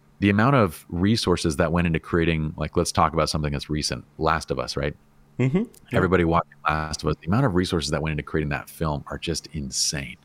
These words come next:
Speaker 1: In ten years, I bet you could do all of it with less than ten people.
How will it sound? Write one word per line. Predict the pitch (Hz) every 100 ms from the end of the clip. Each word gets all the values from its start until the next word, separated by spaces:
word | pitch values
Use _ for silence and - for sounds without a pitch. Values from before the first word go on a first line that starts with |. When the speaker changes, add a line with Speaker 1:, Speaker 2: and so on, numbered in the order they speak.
| _ - - - _ _ _ _ _ _ _ _ _ _ _ -
Speaker 1:
In | 104
ten | 92 107 110
years, | 98 107 143 - - -
I | 87
bet | 82 95
you | 98
could | 87
do | 76 87
all | - 82 87
of |
it | 90 71 76
with | 80
less | 80 76
than | 76
ten | 69 80
people. | 65 82 -